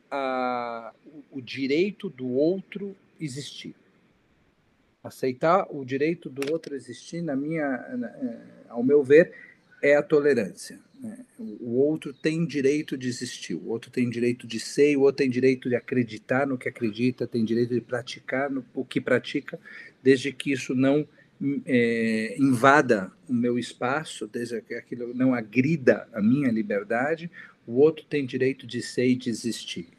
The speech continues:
né? É, é, essa, pra, pra mim, é a tolerância. Mas eu acho que é um estágio ainda muito, é, elementar, né, do convívio humano. Eu acho que a gente deveria ser capaz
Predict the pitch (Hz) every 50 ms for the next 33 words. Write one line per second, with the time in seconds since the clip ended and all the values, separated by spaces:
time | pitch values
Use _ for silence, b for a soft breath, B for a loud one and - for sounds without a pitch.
0 | _ - 104 98 104 110 - - 107 107 110 110 - 113 113 107 107 113 117 120
1 | - - - - 131 123 123 - 131 123 - - 120 113 131 139 143 139 131 123
2 | - 131 120 123 123 120 110 101 - - - - B B B B B B B B
3 | B _ - 117 113 117 117 110 135 135 135 143 160 - - 143 - - - 151
4 | 160 165 - - - - 147 160 147 151 147 156 165 160 147 143 143 143 143 151
5 | 160 170 185 196 190 190 - 196 190 175 165 165 165 - 127 131 131 123 - 147
6 | 143 143 151 151 156 160 156 131 - - 120 110 113 98 - - _ - - -
7 | _ _ _ _ - 110 107 113 - - - 113 110 113 107 - - 120 110 104
8 | 101 117 107 98 110 107 101 104 98 90 85 80 - _ _ _ _ _ - 90
9 | 92 95 - - - 113 101 107 113 113 - - - 117 113 110 117 113 117 127
10 | 135 127 b b b b b - - - 151 135 - - 127 127 - 131 131 139
11 | 139 139 -